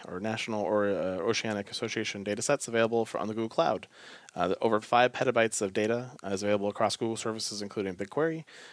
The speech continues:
Cloud Storage, Google Earth Engine, and Kaggle. Uh, the data was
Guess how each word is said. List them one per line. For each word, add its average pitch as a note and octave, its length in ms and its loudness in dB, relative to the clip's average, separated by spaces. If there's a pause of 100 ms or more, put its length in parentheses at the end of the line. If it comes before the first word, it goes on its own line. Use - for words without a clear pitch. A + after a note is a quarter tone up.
(120)
Cloud A2 240 4
Storage, C3+ 400 2
Google A2 260 -2
Earth A2+ 180 2
Engine, A2 320 -2
and E2+ 200 -8
Kaggle. A2 420 0 (420)
Uh, F2 160 2
the G2 120 -2
data A2 180 6
was G#2 180 0